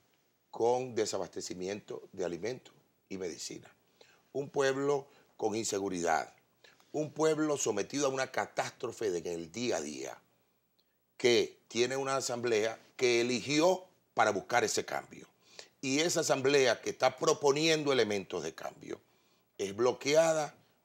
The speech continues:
por un gobierno que no quiere cambio. ¿Qué le queda al pueblo?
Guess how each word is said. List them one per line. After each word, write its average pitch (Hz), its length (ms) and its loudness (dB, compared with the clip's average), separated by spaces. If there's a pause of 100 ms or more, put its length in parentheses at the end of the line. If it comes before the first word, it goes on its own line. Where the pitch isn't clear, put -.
(180)
por 98 180 -2
un 117 100 -4
gobierno 123 560 -2
que 107 100 -4
no 117 160 -2
quiere 104 280 0
cambio. 60 440 -8 (760)
¿Qué 175 120 0
le 185 120 0
queda 170 240 -2
al 135 100 -8
pueblo? 90 460 -12